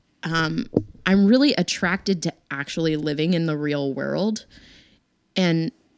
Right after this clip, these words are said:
ch-, the church has really challenged me as a leader, as a Christian, as a, as a human being to, like, stay and work, stay and try, stay and, like, get vulnerable. Vulnerability isn't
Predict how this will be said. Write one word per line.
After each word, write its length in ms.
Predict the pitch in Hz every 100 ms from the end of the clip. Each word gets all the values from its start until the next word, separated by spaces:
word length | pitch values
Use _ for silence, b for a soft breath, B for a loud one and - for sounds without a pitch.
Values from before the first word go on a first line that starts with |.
| _ _ _ _ _ -
ch-, 140 | - - -
the 160 | 180
church 300 | 185 233 277 -
has 180 | 269
really 280 | 175 180 160
challenged 440 | - 180 165 143 160
me 200 | 202 175
as 120 | 160
a 60 | 180
leader, 500 | 190 233 247 240 220
as 140 | 170 147
a 300 | 139 - - -
Christian, 640 | 196 247 - 226 208 202
as 300 | 175 156 151
a, 300 | 143 143 - - -
as 140 | 143
a 100 | 151
human 580 | 147 - - 202 208 180
being 480 | 156 156 180 208 220
to, 120 | -
like, 260 | 160 147 - b b b b b b
stay 760 | - - - 165 175 226 269 247
and 220 | 165 147 104
work, 440 | 127 185 277 - -
stay 600 | - - - 185 247 240
and 200 | 170 160
try, 500 | - 165 196 175 165
stay 400 | - - 190 226
and, 240 | - 175
like, 320 | 160 151 - - -
get 220 | 185 202
vulnerable. 480 | 165 190 165 143 139
Vulnerability 720 | 180 208 220 175 175 220 214
isn't 300 | 208 214